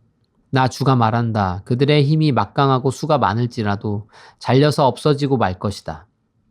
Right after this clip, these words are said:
비록 내가 너를 괴롭혔으나 다시는 너를 더 괴롭히지 않겠다. 나 이제 너에게서 그들의 멍에를 꺾어버리고 너를 묶은 사슬을 끊겠다. 주님께서 너를 두고 명하신 것이 있다.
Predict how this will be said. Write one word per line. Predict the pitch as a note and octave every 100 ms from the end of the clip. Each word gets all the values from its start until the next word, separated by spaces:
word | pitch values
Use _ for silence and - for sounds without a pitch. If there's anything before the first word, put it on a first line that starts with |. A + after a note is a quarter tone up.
| _
비록 | - D3 C#3+
내가 | B2+ B2 C#3
너를 | B2 B2+ B2+
괴롭혔으나 | B2 B2+ B2+ B2+ - A2 G#2 B2+ - _ -
다시는 | B2 C#3+ D3 C#3+
너를 | B2 C3 B2+
더 | B2 A#2+
괴롭히지 | A2+ A#2 A#2 G#2 A2
않겠다. | F2+ F2+ - E2 F2 _ _ - - _
나 | B2+ B2+
이제 | B2+ C3+
너에게서 | A#2+ B2 C3+ C3 B2 C3 A#2
그들의 | A#2+ B2 B2+
멍에를 | G#2+ A2+ B2 B2+
꺾어버리고 | C#3+ C3 D3 C3 A2+ G#2+ A2+ B2+ D3
너를 | G#2 A2 A2+
묶은 | G#2+ - C#3
사슬을 | C3 C#3 B2+ B2+ C#3 C#3+
끊겠다. | D3+ C3+ B2+ - F2+ - _ _ _ _ _
주님께서 | - D#3 D#3+ D#3+ E3
너를 | C3 B2+ C3+
두고 | C3+ C3+
명하신 | A2+ G#2+ B2+ - C3+
것이 | A2+ G2
있다. | F#2 - F2 F2+